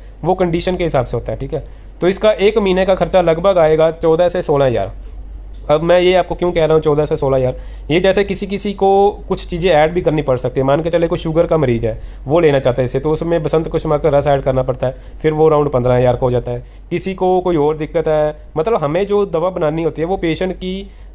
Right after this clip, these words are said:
तासीर के हिसाब से, condition के हिसाब से, body के हिसाब से बनानी होती है। अब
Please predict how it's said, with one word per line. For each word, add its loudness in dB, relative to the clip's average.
तासीर 0
के 0
हिसाब 0
से, -2
condition -2
के -4
हिसाब -2
से, -6
body 0
के 0
हिसाब 0
से -6
बनानी 0
होती -6
है। -8
अब 0